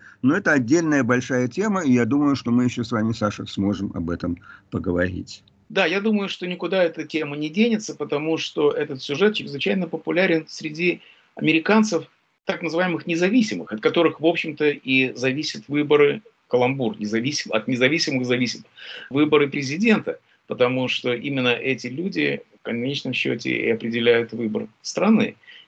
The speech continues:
Speaker 2: И для людей, которые хотят покойной, спокойной политической жизни, это, конечно, чрезвычайно важно. Как избавиться, с одной стороны, от трампистского лагеря, а с другой стороны, от радикалов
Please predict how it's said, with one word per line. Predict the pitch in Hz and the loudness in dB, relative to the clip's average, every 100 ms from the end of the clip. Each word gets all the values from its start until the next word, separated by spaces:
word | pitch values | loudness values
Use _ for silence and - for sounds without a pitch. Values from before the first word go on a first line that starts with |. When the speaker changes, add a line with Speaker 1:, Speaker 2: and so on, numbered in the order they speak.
| - | -4
Speaker 2:
И | 117 117 113 | 2 4 2
для | - 135 | 2 0
людей, | 139 147 185 | 0 0 2
которые | - 135 143 143 135 120 - | 2 2 2 4 4 0 -4
хотят | - 127 123 151 135 _ _ - | -2 0 4 2 2 _ _ 0
покойной, | 143 - 180 151 101 | 0 2 2 2 0
спокойной | 90 - 156 151 190 151 104 | -8 -4 -2 -2 -2 0 0
политической | - 117 117 139 - - 135 | -2 -4 -4 -2 -4 -4 -2
жизни, | 143 247 233 123 107 - - _ - | 2 2 4 0 -2 -10 -20 _ -4
это, | 151 175 | -2 0
конечно, | 143 143 139 139 127 120 | 0 0 -2 -2 -4 -4
чрезвычайно | 131 123 123 135 113 | -8 -6 0 0 2
важно. | 120 107 95 | 2 0 0
Как | 101 143 127 | -2 -4 -4
избавиться, | 120 120 107 - | 2 2 2 -2
с | |
одной | 117 120 110 | -4 -2 -4
стороны, | - 110 107 107 98 | -2 -2 0 -2 -4
от | - - | -8 -6
трампистского | - 123 - 214 - - | -2 0 2 2 2 0
лагеря, | - 92 87 - | 0 0 -2 -2
а | 113 | -4
с | |
другой | 123 120 147 | -4 -2 -2
стороны, | 143 - 110 117 123 | 0 0 0 0 -2
от | 107 - | -4 -2
радикалов | 110 104 117 123 110 | -2 0 2 4 2